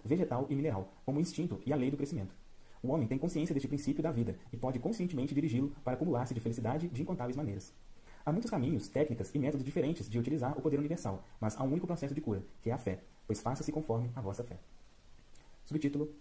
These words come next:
A lei da fé. Todas as religiões do mundo representam formas de fé, e esta se explica de muitas maneiras. A lei da vida é a fé. Em que você acredita a respeito de si próprio, da vida e do universo? Faça-se conforme a vossa fé. A fé é um pensamento em sua mente, que faz com que o poder do seu subconsciente se distribua por todos os capítulos da sua vida,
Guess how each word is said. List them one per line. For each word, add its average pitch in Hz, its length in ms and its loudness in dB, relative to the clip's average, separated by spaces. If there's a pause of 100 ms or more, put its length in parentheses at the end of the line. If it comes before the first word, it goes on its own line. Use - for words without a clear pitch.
A 147 60 -2
lei 113 120 4
da 113 80 2
fé. 92 180 -6 (600)
Todas 190 160 4
as 190 60 2
religiões 135 260 2
do 107 80 2
mundo 123 180 0
representam 123 400 2
formas 135 220 2
de - 60 -6
fé, 123 260 2 (160)
e 113 100 2
esta 143 140 2
se 156 100 2
explica 151 240 2
de 143 80 2
muitas 170 160 0
maneiras. 107 380 0 (360)
A 139 60 2
lei 151 100 6
da 185 100 6
vida 151 340 4
é 139 40 0
a 151 60 0
fé. 98 180 -2 (400)
Em 135 80 0
que 135 80 0
você 180 180 2
acredita 139 280 4
a - 20 2
respeito 127 220 0
de 123 80 -2
si 143 100 2
próprio, 143 280 4
da 117 100 0
vida 113 280 2
e 117 40 -2
do 113 60 2
universo? 147 360 0 (380)
Faça-se 123 260 -2
conforme 135 260 2
a 123 40 -2
vossa 117 160 0
fé. 104 160 -2 (460)
A 123 80 -2
fé 151 220 4
é 127 40 2
um 139 40 4
pensamento 156 380 2
em 143 40 2
sua 117 120 0
mente, 95 260 -4 (140)
que 123 80 0
faz 120 160 -4
com 123 80 -2
que 120 60 -4
o 117 40 0
poder 131 220 2
do 175 80 0
seu 151 80 -4
subconsciente 120 520 -4 (120)
se 131 100 -8
distribua 147 320 0
por 165 140 0
todos 180 180 0
os 180 60 -2
capítulos 151 320 0
da 147 60 2
sua 131 140 -2
vida, 113 240 2